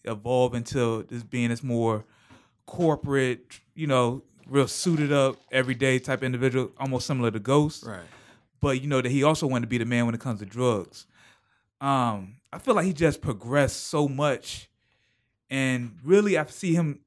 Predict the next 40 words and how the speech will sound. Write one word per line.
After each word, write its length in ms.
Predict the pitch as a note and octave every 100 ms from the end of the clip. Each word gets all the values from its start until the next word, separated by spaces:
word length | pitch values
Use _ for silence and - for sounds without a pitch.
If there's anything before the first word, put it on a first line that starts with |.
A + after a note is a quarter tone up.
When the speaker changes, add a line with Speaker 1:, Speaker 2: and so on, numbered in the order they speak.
| -
Speaker 1:
in 80 | C3
the 60 | C3+
next, 300 | C#3 C#3+ -
probably 200 | F#3+ D3+
at 60 | A2+
the 60 |
end 120 | C#3
of 60 | C#3
next 180 | C3+ -
season, 380 | E3 C#3 A2+ -
becoming, 420 | A#2+ - D#3 D3 B2
like, 260 | A2 - - _ _ _ -
the 120 | B2
man 680 | A#2 C3 C3+ B2 A2 A2 - _ _ _ _
when 120 | B2+
it 60 | A#2+
comes 260 | D3 B2 A#2
to 80 |
the 60 | A2
Speaker 2:
Right. 60 | G2
Speaker 1:
drug 260 | B2 A2+
game. 260 | G2+ - - _
Speaker 2:
I, 100 | D3 D3 -
I 100 | E3
see. 380 | - C3 A3 G3 F3
You 200 | D#3+ A3
know 100 | A3
what? 440 | G#3+ G#3+ G#3 -
See, 340 | - G3 F3 - -
Kane 260 | - G3 B3+
is 100 | G3
my 100 | F3
favorite 380 | - F3 E3+ -
character 400 | - D3+ G3 G3+
on 100 | G3+
the 60 | G3+
show, 300 | - G#3 G3+
Speaker 1:
Uh-huh. 180 | A2 G#2
Speaker 2:
and, 280 | C#3 B2+ -
and 400 | C#3+ B2+ A#2